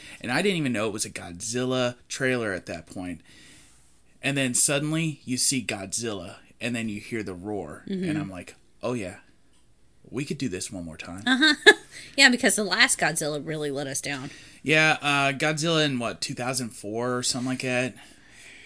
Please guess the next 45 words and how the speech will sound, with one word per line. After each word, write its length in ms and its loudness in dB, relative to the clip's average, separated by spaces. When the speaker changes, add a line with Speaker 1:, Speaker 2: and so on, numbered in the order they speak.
Speaker 1:
Jurassic 500 2
Park? 240 0
Speaker 2:
Two 140 6
thousand 360 6
seven. 760 6
I 80 2
think 180 2
it 60 2
was 120 2
seven 400 2
years 160 0
Speaker 1:
Okay. 60 -2
Speaker 2:
before. 480 -4
Yeah. 280 0
Speaker 1:
So, 520 2
yeah, 260 2
that 180 4
one 140 0
made 200 2
me 60 0
mad. 420 -4
Speaker 2:
Mm-hmm. 340 -2
Speaker 1:
I 140 -2
went 180 -2
and 180 -4
saw 340 2
that. 340 0
No, 220 -2
I 120 2
didn't 240 0
see 160 2
that 180 0
in 140 -4
the 80 -6
theater. 360 -2
I, 240 -4
I 100 0
eventually 600 -2
saw 320 0
it 180 -4
on 260 -8
some, 280 -4
like, 200 -12
maybe 280 -8
a 140 -8